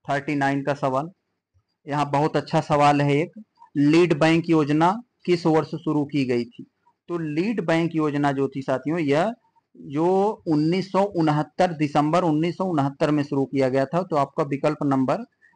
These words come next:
बी हो जाएगा, उन्नीस सौ उनहत्तर में यह शुरू किया गया था लीड बैंक योजना। तो लीड बैंक योजना क्या था साथियों, यहाँ पर कि हर जिले में एक लीड बैंक खोला जाए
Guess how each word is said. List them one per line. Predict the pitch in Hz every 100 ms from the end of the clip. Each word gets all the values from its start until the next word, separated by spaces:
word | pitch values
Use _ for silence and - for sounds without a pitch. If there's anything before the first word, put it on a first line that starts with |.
| -
बी | 143 131 170
हो | 143 143
जाएगा, | 131 127 139
उन्नीस | 175 143 143 156 -
सौ | 175
उनहत्तर | 202 165 147 - 160
में | 147 202 269 _ _ _
यह | 147 165 175
शुरू | 165 170 190
किया | 170 160
गया | 135 131
था | 131 147
लीड | 147 170 165 143
बैंक | 135 131 127
योजना। | 123 117 113 107 - _ _ _ -
तो | 151
लीड | 143 165 185
बैंक | 170 165 170
योजना | 160 165 160 170
क्या | 165 170 170
था | 165 165
साथियों, | 160 143 151 143
यहाँ | 127 127
पर | 156 240 - _ _ _
कि | 170 180
हर | 165 180 190
जिले | 139 156 185
में | 190
एक | 202 175 185 165
लीड | 151 170 180 143
बैंक | 156 180 180
खोला | - 143 135 131
जाए | 135 185